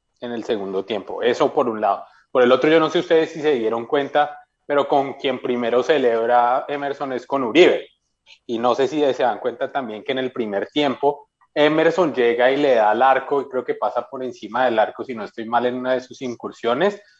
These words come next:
y se frustra con él mismo y se siente, y se ve como la frustración. Y el primero que llega y le dice algo es Uribe.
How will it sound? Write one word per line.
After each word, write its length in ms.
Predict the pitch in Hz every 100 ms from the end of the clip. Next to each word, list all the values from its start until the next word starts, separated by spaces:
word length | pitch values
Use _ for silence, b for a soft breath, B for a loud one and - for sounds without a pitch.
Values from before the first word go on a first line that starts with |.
| _ -
y 120 | 202
se 160 | -
frustra 680 | 123 170 190 185 196 185 190
con 140 | - 120
él 200 | 120 123
mismo 480 | 156 170 165 170 143
y 120 | 127
se 120 | 120
siente, 320 | 113 104 -
y 160 | 117 107
se 180 | 120 101
ve 180 | 104
como 220 | 104 123 127
la 160 | 131
frustración. 640 | - 127 - 98 - 160 196 B B B -
Y 80 |
el 140 | 139 135
primero 420 | 139 131 135 156
que 140 | 170
llega 240 | 131 127 135
y 40 |
le 160 | 147 127
dice 300 | 120 143 139
algo 300 | 147 151 151
es 100 | 135
Uribe. 400 | 127 135 110